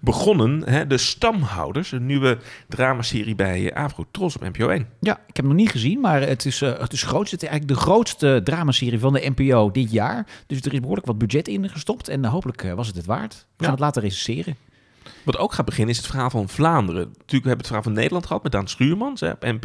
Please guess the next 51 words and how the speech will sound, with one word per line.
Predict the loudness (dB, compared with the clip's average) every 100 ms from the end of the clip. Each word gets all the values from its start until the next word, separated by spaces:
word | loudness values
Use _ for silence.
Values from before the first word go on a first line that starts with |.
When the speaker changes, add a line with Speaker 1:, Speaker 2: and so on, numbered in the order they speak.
| 2
Speaker 1:
O, | 2 2 2
eh, |
Speaker 2:
Heb | 0
je | -2
nou | 0
een | 2
Speaker 1:
één. | 4
Speaker 2:
buitenlandse | 4 4 0 2
tip? | -2 -2 -14 _
Speaker 1:
Ja, | 2 4
want | 2 -2
het | -2
is | -2
wel | 0
interessant, | 0 -2 0 0
want | -2 0
ze |
hebben | 2 2
dus | 2
nu | 0 2
een | 0 0 -8 -14
Vlaamse | 0 2 4 2 -4
geschiedenisaflevering | -6 -6 -4 -4 -6 -6 -6 -4 -4 -4 -6 -8
Speaker 2:
Oké. | -6
Speaker 1:
gemaakt. | 0 2 0 -2
Is | -2 0
ook, | 0 0
eh, | -2
gestart | 0 0
op | 0
één |
januari | 0 2 2 2 0
op, | 2
Speaker 2:
Mhm. | 4
Speaker 1:
eh, | 4 2 -18 -8
één. | 2 4 4 2
En, | 2 4 4
eh, |
voor | 2 2
mij | 2
hebben | 0 0
we | -2
daar | -4
ook | -10 -10
hele | -6 -4
hoge | -2 -4
verwachtingen | -10 -12 -14 -12
van. | -4
Speaker 2:
Oké. | -4
Speaker 1:
Dus, | -2 0
eh, | 0